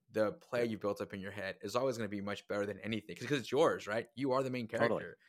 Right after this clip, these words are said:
Speaker 1: Your favorite crush is the actress or the other lead, right? So it just, just goes on and goes forth. But, um, I haven't watched it yet. I'll let you know how it does go. Um, Mos Def is in it, so I do, I do really wanna watch it.
Speaker 2: Maybe we can, uh, when we do the,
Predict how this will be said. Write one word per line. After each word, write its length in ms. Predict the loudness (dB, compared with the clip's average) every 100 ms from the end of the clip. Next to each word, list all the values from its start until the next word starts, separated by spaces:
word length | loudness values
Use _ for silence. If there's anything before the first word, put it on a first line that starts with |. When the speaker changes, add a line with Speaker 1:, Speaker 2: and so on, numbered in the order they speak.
| _
Speaker 1:
Your 100 | -2
favorite 460 | 0 0 2 0 -2
crush 420 | 0 2 4 0
is 180 | -4 -4
the 140 | 0 2
actress 480 | 0 -2 -12 -14 -18 _
or 120 | 4
the 180 | 4 4
other 320 | 2 2 0
lead, 300 | -2 -2 -2
right? 200 | -2 -4
So 160 | -2 -2
it 80 | 0
just, 320 | 0 -2 -12 _ _ -4
just 200 | -4 6
goes 220 | 6 8
on 160 | 2
and 120 | 0 4
goes 200 | 2 2
forth. 320 | 0 0 0 _
But, 260 | -4 -4 -8 _ _ _ _
um, 160 | 2 2
I 60 |
haven't 220 | 2 2
watched 200 | 2 2
it 80 | 2
yet. 240 | 2 2 2
I'll 80 | 4
let 160 | 4 2
you 80 |
know 60 | -2
how 160 | 0 -2
it 140 | 0
does 240 | 0 0
go. 360 | 2 2 2 0 _ -2
Um, 320 | 0 0 -4 0
Mos 200 | 2 4
Def 220 | 2 0
is 120 | -4 -8
in 120 | -8
it, 80 | -6
so 140 | -4
I 120 | -4 -4
do, 320 | -4 -4 -4
I 80 | -8
do 180 | -6 -2
really 180 | -2 -2
wanna 200 | -6 -6
watch 240 | -10 -10
it. 140 | -12 -14 _ _ _ _ _ _
Speaker 2:
Maybe 300 | 2 4 4
we 140 | 2
can, 240 | 2 -2 0
uh, 280 | 0 -2 -6 _ _ _ -8
when 200 | -4 0
we 120 | 0
do 180 | 0 -2
the, 220 | 0 -2